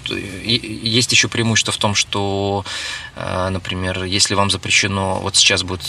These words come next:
там, с Нового года обсуждается законопроект, что больше, чем шестьсот тысяч рублей налом, э, купить, там, автомобиль и вообще рассчитаться нельзя, только по безналу.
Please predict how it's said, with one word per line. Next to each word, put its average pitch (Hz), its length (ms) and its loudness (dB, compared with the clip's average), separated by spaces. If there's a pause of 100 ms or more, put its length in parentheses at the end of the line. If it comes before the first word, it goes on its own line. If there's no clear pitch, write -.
там, - 100 -6
с - 120 -2
Нового 95 180 0
года 95 200 -2
обсуждается 95 420 -2
законопроект, 101 600 2
что - 160 2
больше, 101 580 4
чем 95 200 2
шестьсот - 360 4
тысяч - 300 4
рублей 110 340 2
налом, 113 420 4
э, 95 500 0
купить, - 540 -2
там, 95 100 -6
автомобиль 104 460 0
и - 20 4
вообще - 220 2
рассчитаться 113 400 2
нельзя, 107 280 2
только 113 220 -2
по - 80 -4
безналу. 95 360 -2